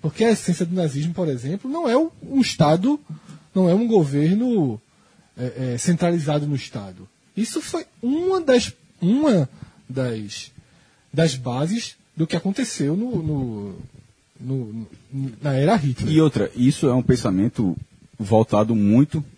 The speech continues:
Speaker 2: pro que, pro que era só a Alemanha.
Speaker 1: Exatamente.
Speaker 2: A Ale-, a, o nazismo era uma questão de expansão a ponto de os caras fazerem uma guerra pra dominar o continente inteiro.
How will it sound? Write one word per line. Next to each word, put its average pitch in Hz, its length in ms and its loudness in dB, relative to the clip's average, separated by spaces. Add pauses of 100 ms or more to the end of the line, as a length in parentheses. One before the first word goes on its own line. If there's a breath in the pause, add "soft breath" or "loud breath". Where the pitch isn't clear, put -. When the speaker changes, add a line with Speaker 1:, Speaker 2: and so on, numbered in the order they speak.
(160)
Speaker 2:
pro 123 160 0
que, 123 520 0 (600)
pro - 120 -2
que - 120 -2
era 123 120 2
só 139 240 2
a 110 220 0
Alemanha. 110 540 2
Speaker 1:
Exatamente. 131 640 0
Speaker 2:
A 127 80 6
Ale-, 156 260 4
a, 98 680 2 (100)
o 123 80 0
nazismo 135 500 2
era 156 100 2
uma 165 60 0
questão 151 240 -2
de 165 60 0
expansão 143 420 0
a 147 80 6
ponto 170 300 2
de 156 60 -4
os - 40 -12
caras 139 200 -2
fazerem 131 300 0
uma 139 60 -2
guerra 120 200 0
pra 160 120 4
dominar 156 340 8
o 180 60 8
continente 156 460 4
inteiro. 117 360 6